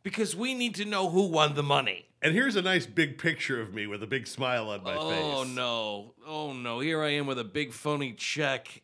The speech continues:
Speaker 1: Oh, no. On Friday, Argueta pled guilty to grand larceny and is going to do now one to four years.
Speaker 2: Yeah, see, that's what, I just don't kn-, I don't know you well enough, cousin.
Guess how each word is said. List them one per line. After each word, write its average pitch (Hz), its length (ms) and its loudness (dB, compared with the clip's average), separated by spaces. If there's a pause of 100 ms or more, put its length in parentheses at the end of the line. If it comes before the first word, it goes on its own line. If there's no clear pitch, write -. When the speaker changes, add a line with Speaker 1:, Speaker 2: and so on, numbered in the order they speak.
Speaker 1:
Oh, 165 560 -4
no. 135 840 -4 (1700)
On 113 220 -8
Friday, 139 560 0
Argueta 113 460 -4
pled 110 280 -6
guilty 120 360 -4
to 110 120 -8
grand 117 380 -2
larceny 110 640 -4
and 123 160 -6
is 123 100 -8
going 180 220 -6
to 175 60 -8
do 170 160 -2
now 165 240 -2
one 185 300 -2
to 240 60 -8
four 226 280 -6
years. 214 760 -6 (140)
Speaker 2:
Yeah, 92 160 -14
see, 135 200 -8
that's 233 320 -4
what, 190 240 -4
I 185 160 -4
just 214 240 -6
don't 120 240 -4
kn-, 107 140 -12 (800)
I 220 100 0
don't 254 200 -2
know 120 180 0
you 117 180 0
well 92 300 -4
enough, 78 340 -12
cousin. 85 480 -12